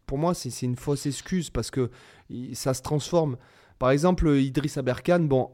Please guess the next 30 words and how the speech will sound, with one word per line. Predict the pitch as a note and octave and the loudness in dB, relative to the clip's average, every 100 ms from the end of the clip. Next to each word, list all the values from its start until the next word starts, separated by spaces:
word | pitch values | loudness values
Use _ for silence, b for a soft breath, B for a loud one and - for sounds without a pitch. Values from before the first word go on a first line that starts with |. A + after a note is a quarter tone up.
| _ | _
après, | C3+ - F#3+ | -2 2 4
il | |
est | E3+ | 4
controversé | - F3 - E3+ D#3+ - - E3 | 4 4 6 6 6 4 4 4
parce | C3 A2 | 4 0
que | - D3 D3+ | 4 6 6
il | C3+ A2 | 4 2
a | |
peut-être | - B2 A2+ | 0 -4 0
menti | B2+ B2+ - C#3 | 0 0 0 0
un | B2+ | 0
peu | B2+ | -2
sur | C3 | -4
ses | A#2 B2 | -4 -4
diplômes, | B2+ B2+ C#3 C3+ | -4 2 6 6
il | C3 | 4
a | G#2+ | 0
un | |
peu | - | -2
gonflé | A2+ B2 A#2 B2+ | 0 0 0 -4
son | - A#2 | -2 -4
truc | - A#2+ | -4 -6
par | A2+ | -4
marketing. | A#2 A2+ C3 - C#3+ C#3 | -2 -2 -2 0 0 0
Ça, | - C#3 | 2 2
j'en | B2+ | 2
sais | B2+ - | 0 0
rien, | B2+ C#3 | 2 2
je | B2+ | 2
m'en, | B2 | 0